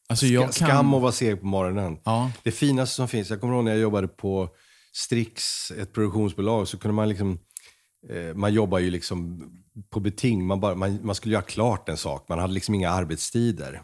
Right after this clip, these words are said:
Speaker 2: utan man kom och gick med sina projekt. Och så fanns det en reception där.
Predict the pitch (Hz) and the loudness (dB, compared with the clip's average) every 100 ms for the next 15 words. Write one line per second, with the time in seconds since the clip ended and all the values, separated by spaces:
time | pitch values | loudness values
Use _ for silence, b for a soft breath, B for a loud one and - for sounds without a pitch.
0 | - 90 87 90 - 95 85 85 101 - | -18 -12 -6 -6 -4 -2 -2 0 -2 -4
1 | - - 92 - 82 82 - 107 80 - | -16 -8 -8 -6 -8 -8 -8 -8 -8 -14
2 | _ _ - - 107 98 107 92 90 90 | _ _ -10 -4 -4 -2 -4 -2 -4 -4
3 | - - - 131 139 123 113 127 | -6 -8 0 2 2 2 2 2